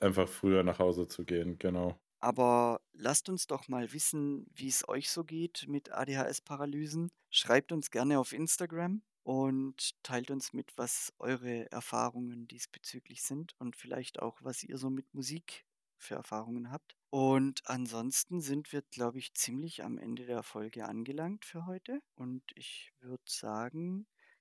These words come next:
Speaker 2: klärt auf über A D H S-Paralyse, klärt euer Umfeld auf, erklärt ihnen, dass ihr nicht einfach faul seid, invalidiert euch nicht selbst und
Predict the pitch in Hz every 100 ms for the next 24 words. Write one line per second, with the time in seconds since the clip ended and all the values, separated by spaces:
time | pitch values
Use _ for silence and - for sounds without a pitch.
0 | _ - 123 143 - 120 139 214 - -
1 | - 135 135 135 131 127 - _ _ -
2 | 120 120 117 - - 143 139 143 151 151
3 | 170 _ - - 127 - - 113 - 147
4 | 156 - 160 165 - 165 185 - - 120
5 | - 123 127 - 139 139 120 - 139 127
6 | - 147 - - - 107 113 127 143 156
7 | 175 233 - _ - - - _ 143 143
8 | 143 135 127 135 151 - 120 - - -
9 | - 113 170 - - - - _ 131 127
10 | 127 127 127